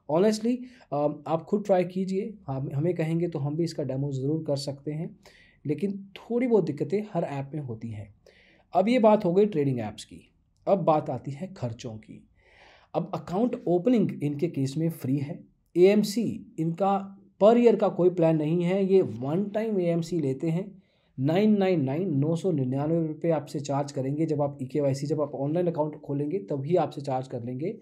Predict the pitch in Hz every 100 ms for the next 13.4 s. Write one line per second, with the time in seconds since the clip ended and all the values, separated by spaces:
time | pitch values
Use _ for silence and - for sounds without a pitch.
0 | - _ _ - 190 294 - - _ _
1 | 214 233 226 175 214 208 139 107 - _
2 | 147 156 151 160 160 196 196 160 143 180
3 | 123 131 143 160 165 139 151 139 127 123
4 | 143 127 160 - - - - 127 127 170
5 | 151 135 190 180 139 147 151 156 147 131
6 | 135 120 - 135 117 131 170 226 - _
7 | _ - 208 156 123 139 143 214 - _
8 | - 139 - 147 151 143 - 143 139 -
9 | 175 165 160 160 175 165 185 - - -
10 | - 202 165 170 185 180 165 185 185 170
11 | 113 143 147 180 175 208 214 208 139 170
12 | 170 226 160 135 151 151 143 131 143 127
13 | 127 147 151